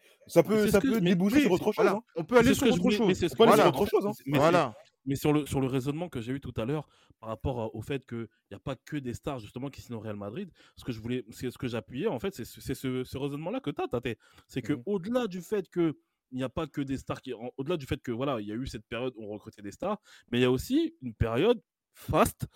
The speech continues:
Speaker 2: où il y avait une autre politique, notamment de, de recrutement de joueurs qu'on avait.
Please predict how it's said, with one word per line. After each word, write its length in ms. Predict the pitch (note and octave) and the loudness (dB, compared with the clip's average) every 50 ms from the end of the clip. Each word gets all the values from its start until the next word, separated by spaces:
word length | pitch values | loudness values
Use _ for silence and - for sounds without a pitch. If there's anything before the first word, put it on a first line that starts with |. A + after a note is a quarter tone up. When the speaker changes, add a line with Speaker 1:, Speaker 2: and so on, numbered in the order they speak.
| _ _ _ _ _ - | _ _ _ _ _ 0
Speaker 2:
où 280 | E3 A3 D4 E4 D#4+ - _ _ - | 4 6 6 6 4 0 _ _ -2
il 40 | |
y 40 | A#2 | -2
avait 180 | A#2 A#2 D#3 D3 | 0 2 0 0
une 100 | C#3+ E3+ | 0 0
autre 140 | A3+ - _ _ | -2 -4 _ _
politique, 540 | - F#3+ F#3 G3 F#3 - - C4 A#3 - _ - | 4 4 4 4 0 -2 -4 -4 -4 -6 _ -8
notamment 420 | C3 D3+ D3 - D#3 F3 G#3+ G#3 | -8 -6 -6 -6 -6 -6 -6 -6
de, 160 | D#3+ C#3 B2+ | -4 -4 -4
de 100 | B2 B2 | -4 -4
recrutement 600 | A#2 A2 C3 B2+ - - C#3 B2+ - F3 A3+ A#3+ A3 | -4 -4 -4 -4 -4 -4 -6 -6 -4 -6 -4 -4 -4
de 140 | D3+ C3 A#2+ | -4 -4 -4
joueurs 320 | A#2 C#3+ G3 A3+ - - | -2 -2 -2 -2 -2 -2
qu'on 160 | - D3 D3 | -4 -4 -4
avait. 260 | E3 A3 C4+ F4+ D4+ | -2 -2 -2 -4 -6